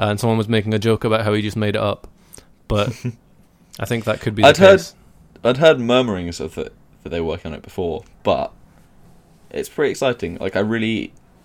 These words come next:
Speaker 2: 'cause re-, yeah, Respawn, uh, who worked on Titan, Titanfall and Titanfall Two, two,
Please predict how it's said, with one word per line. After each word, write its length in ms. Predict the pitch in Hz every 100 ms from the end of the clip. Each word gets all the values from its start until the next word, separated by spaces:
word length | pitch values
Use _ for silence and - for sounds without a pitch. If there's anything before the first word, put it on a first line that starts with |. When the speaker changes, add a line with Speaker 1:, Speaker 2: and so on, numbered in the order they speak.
| _ - - - - - - _ -
Speaker 2:
'cause 140 | 104
re-, 100 | 113
yeah, 180 | 101 92
Respawn, 600 | 80 110 - 98 95 90 - - -
uh, 300 | 85 80 78 -
who 100 | 92
worked 320 | 80 85 71 -
on 220 | - 85 82
Titan, 500 | - 90 - 87 -
Titanfall 680 | - 85 82 82 80 80 -
and 100 | - 82
Titanfall 360 | 87 85 -
Two, 340 | - 85 82 - - - - - - - _ _ _ _ - - -
two, 400 | 101 95 95